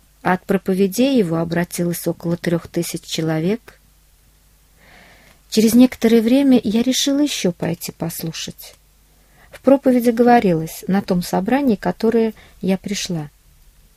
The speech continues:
о Евангелии, которое у православных лежит в пыли,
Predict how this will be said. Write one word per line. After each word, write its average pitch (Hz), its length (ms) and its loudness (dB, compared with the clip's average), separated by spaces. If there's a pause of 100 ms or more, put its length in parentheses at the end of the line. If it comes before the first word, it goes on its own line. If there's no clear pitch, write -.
(160)
о 202 60 0
Евангелии, 170 840 -6 (500)
которое 220 400 4
у - 80 -2
православных 196 880 -2
лежит 202 380 -4
в - 100 -18
пыли, 185 480 0